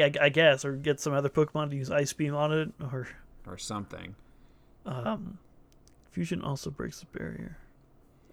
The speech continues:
Speaker 1: somehow.
Speaker 2: So,
Speaker 1: Oh,
Speaker 2: I, I'm
Speaker 1: confusion
Speaker 2: imagining
Speaker 1: would,
Speaker 2: it just gets
Speaker 1: 'cause it hits
Speaker 2: confused
Speaker 1: itself in
Speaker 2: and
Speaker 1: the face. Confusion breaks
Speaker 2: Yeah.
Speaker 1: the barrier. <laughs> Okay.
Speaker 2: Yeah. Um. Okay.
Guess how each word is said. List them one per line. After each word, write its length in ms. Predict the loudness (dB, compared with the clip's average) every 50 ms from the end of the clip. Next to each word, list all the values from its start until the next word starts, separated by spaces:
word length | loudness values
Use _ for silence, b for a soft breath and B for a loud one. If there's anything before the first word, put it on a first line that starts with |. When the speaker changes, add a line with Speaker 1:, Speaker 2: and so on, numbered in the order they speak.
| -20 -18 -10
Speaker 1:
somehow. 260 | -6 -6 -6 -6 -6
Speaker 2:
So, 420 | -4 0 2 4 4 4 2 -2 -6 _ _ _ _ _ _ _ -20 _ _ _ _ _ _ _ _ _ -20 _ _ -20 B B B B B B
Speaker 1:
Oh, 160 | 10 12 12 12
Speaker 2:
I, 20 |
I'm 60 | 12
Speaker 1:
confusion 280 | 10 8 8 10 10 10
Speaker 2:
imagining 320 | 10 10 8 8 8 8 8
Speaker 1:
would, 80 | 8 8
Speaker 2:
it 60 | 4
just 160 | -4 -8 -4
gets 80 | 2 4
Speaker 1:
'cause 180 | 6 6 6 6
it 40 | 6 6
hits 180 | 6 6 4 6
Speaker 2:
confused 20 |
Speaker 1:
itself 220 | 6 6 6 6
in 60 | 4 0
Speaker 2:
and 60 | -2
Speaker 1:
the 40 | 0
face. 320 | 0 0 0 0 -2 -2
Confusion 400 | -4 -2 0 2 2 2 2 2 0
breaks 220 | 0 0 -2 -4 -6
Speaker 2:
Yeah. 60 | -8
Speaker 1:
the 80 | -6
barrier. 180 | -6 -6 -4 -4
<laughs> 40 | -4
Okay. 400 | -6 -6 -6 -10 -10 -12 -14 -16 -16 -18 -20 B B B B B B B B B B B B B B B B B B _ _ _ -20 -12 _ -2
Speaker 2:
Yeah. 240 | 0 0 0 0 0
Um. 260 | -2 -4 -6 -10 -12 -14 -18 -20 -20 -20 -20 -20 -20 -20 -20 -20 -20 -20 -20 -20 -20 -20 -20 -20 -20 -20 -14 -10 -8 -8
Okay. 460 | -6 -4 -4 -4 -2 -2 -4 -6